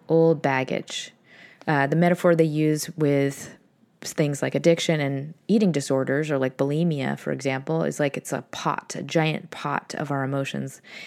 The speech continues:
and eventually the pot is full. So imagine, you can think of emotions and overwhelm as like, um, you know, something that we have a giant big black cauldron boiling, like the kind that witches used to have, and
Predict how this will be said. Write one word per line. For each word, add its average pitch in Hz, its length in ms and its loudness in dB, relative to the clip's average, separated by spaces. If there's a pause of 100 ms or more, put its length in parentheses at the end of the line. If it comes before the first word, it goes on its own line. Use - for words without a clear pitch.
(140)
and 151 120 -4
eventually 147 360 0
the 160 100 -2
pot 175 240 2
is 196 120 0
full. - 340 0 (440)
So 160 300 2
imagine, 175 760 4 (800)
you 202 120 2
can 185 100 4
think 180 140 6
of 165 100 6
emotions 170 520 6
and 170 140 4
overwhelm 160 720 4 (560)
as 147 280 2
like, 151 360 0 (180)
um, 143 440 0 (260)
you 160 180 -4
know, 139 100 -4
something 180 420 2
that 160 180 2 (180)
we 156 80 6
have 160 100 2
a 143 80 4
giant 180 400 2
big 175 180 4
black 160 280 4 (180)
cauldron 156 560 2
boiling, 143 540 4 (260)
like - 120 -12
the - 80 -10
kind 143 320 -4
that 139 220 -2
witches 139 400 0
used 131 140 -6
to 139 80 -2
have, 131 440 0
and 139 340 -6